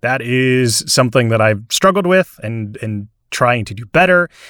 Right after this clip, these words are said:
And one of the things that I have learned is that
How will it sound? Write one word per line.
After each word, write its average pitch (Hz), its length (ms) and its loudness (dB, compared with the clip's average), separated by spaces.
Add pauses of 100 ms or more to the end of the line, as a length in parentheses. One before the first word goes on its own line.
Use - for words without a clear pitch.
(220)
And 135 400 2
one 127 200 2
of 156 80 4
the 139 100 -4
things 131 200 0
that 123 100 2
I 123 140 4
have 110 200 -4
learned 123 520 0
is 113 380 -4
that 110 440 0